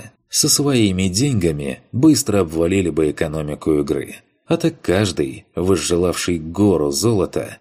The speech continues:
нанимает для этого игроков или покупает его у фармеров. Всё это обеспечивает игре дополнительный онлайн, миллионы рабочих мест, ежегодный рост продаж игровых капсул и доход тысячам околоигровых компаний.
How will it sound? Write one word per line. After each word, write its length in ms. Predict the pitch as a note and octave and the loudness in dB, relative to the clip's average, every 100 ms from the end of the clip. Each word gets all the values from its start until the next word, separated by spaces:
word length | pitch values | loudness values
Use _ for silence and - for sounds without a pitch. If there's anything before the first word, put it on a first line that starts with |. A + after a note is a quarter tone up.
| _ | _
нанимает 600 | - E2+ D#2 F2 G#2+ E2+ | -4 -4 -4 -2 0 0
для 260 | D2 D#2 D#2+ | 0 0 0
этого 320 | D#2+ D#2+ E2 | 0 0 0
игроков 640 | D#2 E2 D2+ G2 E2 - - - | 0 -2 -2 0 -2 -4 -8 2
или 200 | D#3 A#2 | 2 2
покупает 580 | F2 E2+ - F#2 A2 | -2 -4 -2 0 0
его 280 | D#2+ C#2+ D#2+ | -2 0 0
у 60 | E2+ | 0
фармеров. 720 | - D2+ C#2+ C#2 C2 - - _ _ _ | 0 -4 -4 -8 -10 -12 -18 _ _ _
Всё 240 | - - F2+ | -4 0 2
это 220 | G#2 G2 | 2 0
обеспечивает 760 | E2 E2+ - F#2+ F2+ E2+ E2 | 0 -2 -2 -2 0 2 2
игре 300 | E2+ F2 F2+ | 0 0 0
дополнительный 840 | E2 E2+ E2+ E2+ F2 F#2 E2+ E2+ E2+ | 0 0 0 0 -2 -4 -4 -4 -4
онлайн, 580 | E2+ F#2 D2+ C2 A#1 - _ | -4 -4 -4 -8 -14 -18 _
миллионы 540 | E2+ D#2+ C#2+ A2+ C3+ D2 | -2 2 2 0 0 -4
рабочих 500 | D2 E2+ - - E2 | -2 -2 -4 -6 -8
мест, 460 | C#2+ C2+ - - _ - | -8 -6 -8 -12 _ -4
ежегодный 760 | D#2 D#2 D2 C#2 A2+ E2 E2 | 0 2 0 0 0 2 0
рост 320 | D#2+ G2+ - | 0 0 -2
продаж 480 | - E2 D2+ G2+ - | -2 -2 0 0 -2
игровых 420 | D#2 D#2+ D#2 D#2+ | -2 -2 0 -2
капсул 600 | - A#2 A#2 - F2+ E2+ - _ | -2 -4 -2 0 0 -2 -8 _
и 100 | D#3+ | 0
доход 540 | D3 A#2 - E2+ E2 - | 2 0 2 0 0 -4
тысячам 720 | F2+ G#2+ B2+ - E2+ D2 C#2 _ | -2 -2 -2 -4 -4 -6 -10 _
околоигровых 880 | C3 B2+ B2 A2+ G#2 G#2+ B2 F2+ - | -2 -2 0 0 2 2 2 0 -2
компаний. 760 | - E2+ E2 F2+ C#2+ C#2 - | -4 -4 0 -2 -2 -12 -20